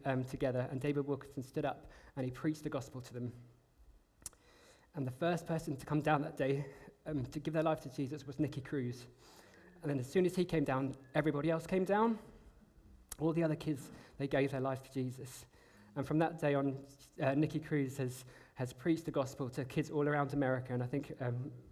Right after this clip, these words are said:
other countries as well, 'cause he gave his life to reach kids like him,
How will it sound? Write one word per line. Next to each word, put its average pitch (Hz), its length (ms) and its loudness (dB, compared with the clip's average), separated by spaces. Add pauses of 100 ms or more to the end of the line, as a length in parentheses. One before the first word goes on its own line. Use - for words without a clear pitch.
(100)
other 139 140 2
countries 143 360 0
as 127 120 -6
well, 123 300 0 (240)
'cause - 120 -6
he 156 100 0
gave 151 200 4
his 131 160 -4
life 131 280 0
to 131 60 -4
reach 135 240 -2
kids 131 200 -4
like 127 180 0
him, 120 220 -2